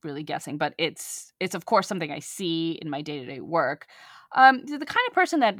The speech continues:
that goes into the nonprofit space, of course they, they care, right? They're caring people. And so that could, that could mean I do care, and that could mean I want to be seen as caring,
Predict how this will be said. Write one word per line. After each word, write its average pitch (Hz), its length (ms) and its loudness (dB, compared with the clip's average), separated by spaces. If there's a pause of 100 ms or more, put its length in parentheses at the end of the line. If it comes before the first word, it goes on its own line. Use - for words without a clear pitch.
(120)
that 170 220 0
goes 175 300 -2
into 175 220 -6
the 156 80 -4
nonprofit 143 600 -6
space, 202 240 -6
of 220 80 -8
course 269 220 -2
they, - 160 -10 (240)
they 160 100 -4
care, - 400 -12 (140)
right? 196 160 2
They're 170 120 -2
caring 202 600 -2
people. 151 340 -6
And 170 160 -2
so 180 180 0
that 180 180 4
could, 202 140 -8 (120)
that 240 180 8
could 320 120 0
mean 226 440 -2 (420)
I 175 120 4
do 190 240 -2
care, 180 480 2 (260)
and 180 200 2
that 165 140 6
could 165 160 -10
mean 160 460 -2 (300)
I 175 80 2
want 170 160 0
to 165 80 -6
be 147 80 -6
seen 190 280 -4
as 175 140 -4
caring, 147 520 -8